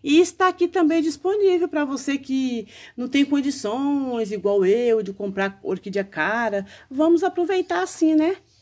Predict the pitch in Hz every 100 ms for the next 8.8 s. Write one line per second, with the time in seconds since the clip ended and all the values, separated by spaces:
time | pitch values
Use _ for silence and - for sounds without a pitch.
0 | _ - 285 302 294 311 247 233 262 262
1 | 262 240 226 202 220 247 262 330 339 _
2 | _ _ _ _ _ - 262 240 240 247
3 | - 226 208 202 196 185 170 196 185 175
4 | 180 180 175 165 156 175 175 175 180 180
5 | 202 240 330 339 _ - 196 220 359 -
6 | _ _ _ - - - - 233 233 226
7 | 233 226 233 220 233 220 - - _ -
8 | - 214 214 208 202 202 202 220